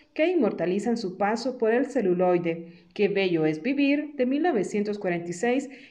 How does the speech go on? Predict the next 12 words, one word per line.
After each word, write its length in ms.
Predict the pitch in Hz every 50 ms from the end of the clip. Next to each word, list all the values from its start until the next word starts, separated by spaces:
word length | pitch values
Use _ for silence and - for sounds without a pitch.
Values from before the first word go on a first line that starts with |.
| _ -
y 120 | 262 262
De 100 | 262 254
aquí 220 | 254 254 - 320
a 60 | 320 339
la 80 | 359
eternidad, 680 | 349 - 190 180 175 170 165 185 196 226 269 - -
de 160 | 170 175 185 180
mil 180 | 190 196 196
novecientos 540 | 185 180 175 175 175 - 214 214 208 214 208
cincuenta 380 | - 180 - 170 170 160 170 170
y 20 |
tres, 380 | 165 180 180 180 180 180 -